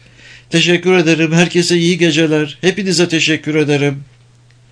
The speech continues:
Renegal, asistanı ve diğer set işçileri birlikte asansöre giderlerken hep bir ağızdan, "İyi geceler Bayan Bell," dediler.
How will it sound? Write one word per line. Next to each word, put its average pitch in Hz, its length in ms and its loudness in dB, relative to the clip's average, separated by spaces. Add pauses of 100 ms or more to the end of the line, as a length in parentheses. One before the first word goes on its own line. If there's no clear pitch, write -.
(400)
Renegal, 101 600 0
asistanı 143 520 -4
ve 156 140 -2
diğer 147 200 0
set 147 240 -4
işçileri 135 560 -4
birlikte 131 380 -6
asansöre 127 540 -6
giderlerken 87 680 -4
hep 143 200 -6
bir 110 100 -4
ağızdan, 98 540 -4 (280)
"İyi 139 260 0
geceler 147 600 2
Bayan 151 400 0
Bell," 135 300 0
dediler. 120 580 -2